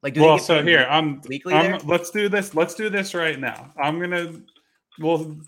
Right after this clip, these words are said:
Speaker 2: we'll do the conversion. So
Speaker 1: God, I hope this isn't math. Like, how much,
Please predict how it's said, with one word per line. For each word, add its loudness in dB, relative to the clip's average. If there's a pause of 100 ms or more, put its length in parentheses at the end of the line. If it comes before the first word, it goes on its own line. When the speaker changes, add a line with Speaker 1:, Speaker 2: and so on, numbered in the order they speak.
Speaker 2:
we'll -6
do -6
the -4
conversion. -6
So -6
Speaker 1:
God, 2
I 0
hope 0
this -8
isn't -12
math. -8
Like, -12
how -6
much, -12